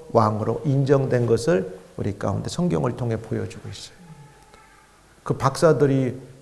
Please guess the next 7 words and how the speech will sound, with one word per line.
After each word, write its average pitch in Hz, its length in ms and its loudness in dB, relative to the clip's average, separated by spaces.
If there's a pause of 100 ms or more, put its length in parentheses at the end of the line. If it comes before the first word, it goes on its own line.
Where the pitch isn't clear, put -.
별을 135 320 2
보고 127 200 0
왔지만 120 560 2 (540)
구약에. 107 420 2
근데 151 300 0
적어도 156 500 6
이분들은 131 580 2